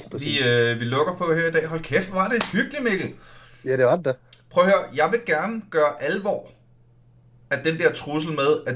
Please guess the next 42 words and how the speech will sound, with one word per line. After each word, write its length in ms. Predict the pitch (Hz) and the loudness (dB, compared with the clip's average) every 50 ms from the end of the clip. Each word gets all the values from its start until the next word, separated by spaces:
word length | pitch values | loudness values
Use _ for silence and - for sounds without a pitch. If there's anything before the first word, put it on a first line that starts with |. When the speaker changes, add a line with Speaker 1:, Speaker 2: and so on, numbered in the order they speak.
| 127 - | -2 0
Speaker 2:
du 60 | 160 | 0
lige, 460 | 165 165 180 180 185 190 190 185 165 | 0 0 2 2 2 2 2 4 4
øh, 140 | 143 131 131 | 4 2 2
skriver 340 | 131 - - 190 196 196 196 | 0 -2 -2 -2 0 0 0
til 200 | 190 - 151 151 | 0 0 0 0
mig, 120 | 165 175 180 - - - - - - - - - - - - - - - - - _ - _ - - - | 0 -2 -4 -6 -18 -20 -20 -20 -20 -20 -20 -20 -20 -20 -20 -20 -20 -20 -20 -20 _ -20 _ -20 -10 -4
når 120 | 131 127 | -2 0
du 100 | 123 123 | 0 0
begynder 260 | 123 - 156 160 156 | 0 2 2 4 6
at 120 | 151 147 147 | 6 6 6
ramme 200 | 127 131 147 143 | 4 2 2 -2
de 60 | 147 - | -8 -6
fire 200 | - 165 160 160 | -2 0 0 0
hundrede 220 | 156 151 143 135 131 | 2 0 -2 -4 -6
sæsoner, 400 | 127 123 - 143 135 123 127 139 | -6 -4 -2 -2 0 0 -2 -2
eller 440 | 131 113 - 120 117 117 113 110 101 - | -2 -2 0 0 2 2 2 2 0 -2
et 120 | 104 110 117 | -2 -2 -2
andet 220 | 113 117 139 - | 0 -2 -2 -4
tal, 200 | - 143 123 131 | -2 -2 0 0
der 60 | 151 | -2
giver 180 | 147 - 131 123 | -4 -4 -4 -4
mening. 300 | 120 113 117 127 135 - | -4 -4 -4 -6 -6 -6
Så 100 | - 196 | -4 0
laver 220 | 190 208 220 220 | 0 2 2 2
vi 100 | 208 208 | 0 -2
sgu 180 | - - - 170 | -4 -4 0 4
et 60 | 151 | 4
opfølgningsafsnit 840 | 151 160 156 - 185 160 156 143 127 - 131 127 131 - 135 123 | 4 4 4 -2 -4 -4 -4 -4 0 0 0 0 0 -2 -8 -8
på 80 | - 131 | -6 0
verdensrekorden, 640 | 123 117 120 123 - - 139 120 131 113 117 127 117 | 2 2 2 2 0 -6 -6 -4 -2 -2 -2 -2 -4
og 60 | 120 | -2
så 80 | 127 165 | 0 0
inviterer 340 | 165 165 160 160 175 151 | 0 0 -2 0 0 0
jeg 80 | 139 143 | 0 0
en 60 | 143 | -4
eller 100 | 151 147 | -4 -6
anden, 180 | 143 143 135 131 | -6 -6 -8 -8
en 140 | 127 123 - | -8 -8 -6
eller 180 | 143 160 143 143 | -6 -4 -2 -4
anden 140 | 143 139 | -2 -2
mere 120 | 135 139 139 | -4 -4 -2
med. 120 | 117 104 | -4 -4